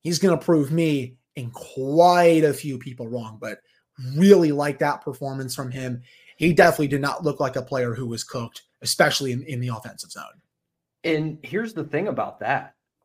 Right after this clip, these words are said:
Speaker 2: If that's part of your third line and they're just tenacious on the forecheck, here's the dirty little secret. They don't have to score.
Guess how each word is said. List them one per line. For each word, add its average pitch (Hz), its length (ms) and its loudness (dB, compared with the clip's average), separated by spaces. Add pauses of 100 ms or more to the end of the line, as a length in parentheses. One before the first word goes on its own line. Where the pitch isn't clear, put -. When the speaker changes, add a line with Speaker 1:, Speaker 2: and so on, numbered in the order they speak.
Speaker 2:
If 143 260 -6
that's 147 260 -2
part 214 260 -4
of 165 120 -6
your 143 140 -6
third 127 340 -8
line 113 480 -10 (500)
and 131 220 -4
they're 127 200 -2
just 139 340 -10
tenacious 123 800 -8
on 127 160 -4
the 107 80 -10
forecheck, 151 600 -6 (480)
here's 180 180 -6
the 202 80 -2
dirty 170 300 -8
little 156 240 -6
secret. 139 520 -8 (640)
They - 80 -20
don't 160 240 -12
have 151 360 -16
to - 100 -20
score. - 600 -16